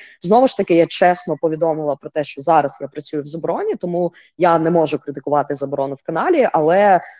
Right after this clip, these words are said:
е, знову ж таки, це е, не відміняє того, що мені там можуть писати про якісь там певні факапи, заборони, і я там публі-, ну,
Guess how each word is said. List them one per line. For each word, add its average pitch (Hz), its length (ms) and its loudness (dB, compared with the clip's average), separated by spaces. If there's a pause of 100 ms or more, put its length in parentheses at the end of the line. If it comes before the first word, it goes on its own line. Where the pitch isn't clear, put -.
(120)
е, 147 220 2
знову 208 280 4
ж - 100 -2
таки, 175 240 0
це 170 500 2 (320)
е, 147 180 -4
не 175 120 0
відміняє 190 480 0
того, 180 260 0
що 156 440 0
мені 156 340 -4
там 147 160 -6
можуть 143 340 -8
писати 151 440 -4
про 147 180 -6
якісь 139 320 -8
там 131 160 -8
певні 135 340 -8
факапи, 139 400 -4
заборони, 139 580 -4 (280)
і 135 240 -2
я 143 160 4
там 147 300 0
публі-, 160 280 -2
ну, 254 240 6